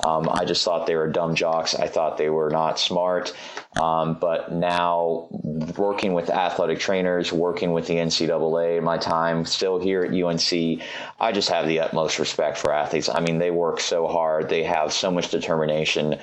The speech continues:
Um, I kinda almost jokingly say at times, you know, this research in sports injury is sort of this purgatory punishment for me for how horrible of a person I was with some of the things I said about athletes. And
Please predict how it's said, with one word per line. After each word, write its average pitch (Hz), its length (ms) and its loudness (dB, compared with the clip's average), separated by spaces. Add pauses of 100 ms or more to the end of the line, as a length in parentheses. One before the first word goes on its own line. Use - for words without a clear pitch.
(440)
Um, 78 500 0 (560)
I - 120 -2
kinda 110 240 0
almost 92 260 0
jokingly 90 400 0
say 90 200 2
at 85 60 -2
times, 82 300 0
you 87 80 2
know, 82 80 2
this 82 180 0
research 90 440 0
in 78 80 0
sports 87 340 0
injury 85 300 2
is 80 100 0
sort 87 220 0
of 80 180 -2
this - 340 -2 (140)
purgatory 104 640 0
punishment 85 540 0
for 78 260 0
me 76 160 0
for 80 220 0
how 85 480 0 (540)
horrible 101 600 0
of 87 80 -2
a 87 140 -2
person 98 340 0
I 80 100 2
was 80 280 2
with 82 100 0
some 90 180 0
of 85 60 2
the 80 60 0
things 82 280 0
I 78 100 2
said 78 200 0
about 76 280 2
athletes. 78 560 0
And 78 340 0